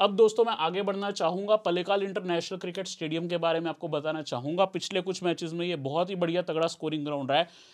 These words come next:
एशिया कप में भी देख लो, even आप यहां पे लास्ट मैच देख लो,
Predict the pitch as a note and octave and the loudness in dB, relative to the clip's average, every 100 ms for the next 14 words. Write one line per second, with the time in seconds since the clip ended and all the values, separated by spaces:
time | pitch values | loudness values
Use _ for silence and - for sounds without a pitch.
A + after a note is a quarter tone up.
0 | _ F3 F3 G3 F#3+ F3+ G3 F#3 F#3+ F3+ | _ 0 2 0 2 0 0 -4 0 -2
1 | F#3 F#3+ F3 E3+ F3+ F3+ E3+ D#3 D3+ F3+ | 0 -4 -4 -2 0 0 -2 -2 -2 -2
2 | C3 A#2 - A#2 G#2+ A2 - G#2+ | -2 -4 -8 -12 -10 -12 -10 -12